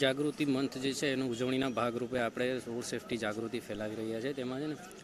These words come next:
હેલ્મેટનું મહત્ત્વ સમજાવવાનું, ઇન્સ્યોરન્સનું મહત્ત્વ, ટ્રાફિકના નિયમોનું પાલનનું મહત્ત્વ સમજાવવાનું.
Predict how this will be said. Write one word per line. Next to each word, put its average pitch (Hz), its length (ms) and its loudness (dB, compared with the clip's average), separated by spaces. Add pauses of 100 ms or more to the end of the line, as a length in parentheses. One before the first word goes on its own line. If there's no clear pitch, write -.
હેલ્મેટનું 135 420 4
મહત્ત્વ 131 320 2
સમજાવવાનું, 127 520 0
ઇન્સ્યોરન્સનું 127 680 0
મહત્ત્વ, 123 200 0
ટ્રાફિકના 127 460 0
નિયમોનું 127 380 0
પાલનનું 127 400 2
મહત્ત્વ 127 280 2
સમજાવવાનું. 131 400 0